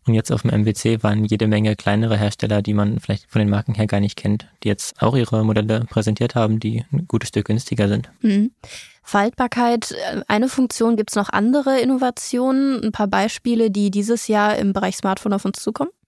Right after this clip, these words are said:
Speaker 1: Ich glaube, am meisten Innovationen werden wir im Bereich K I sehen. Also, dass Hersteller einmal ihre Sprachassistenten mit K-I-Unterstützung herausbringen, aber auch, dass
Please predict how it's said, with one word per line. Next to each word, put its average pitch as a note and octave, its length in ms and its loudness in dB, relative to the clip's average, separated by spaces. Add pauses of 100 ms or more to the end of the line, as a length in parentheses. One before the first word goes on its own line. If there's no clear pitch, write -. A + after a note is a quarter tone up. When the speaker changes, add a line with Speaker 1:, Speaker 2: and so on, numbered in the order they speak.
(460)
Speaker 1:
Ich - 120 -4
glaube, C3+ 240 2
am B2+ 120 2
meisten C#3 340 2
Innovationen A#2+ 600 2
werden A2 180 2
wir A2 60 2
im G#2 80 2
Bereich G#2 320 -2
K - 160 -4
I B2 140 0
sehen. C#3 320 2 (600)
Also, A#2 140 0
dass - 320 -4
Hersteller A2 760 2 (420)
einmal A2+ 240 2
ihre A2+ 200 0
Sprachassistenten A#2 960 0
mit - 260 -2 (220)
K-I-Unterstützung A#2+ 1000 0 (160)
herausbringen, A2+ 680 0
aber A2 180 2
auch, G#2 60 -4
dass - 320 -4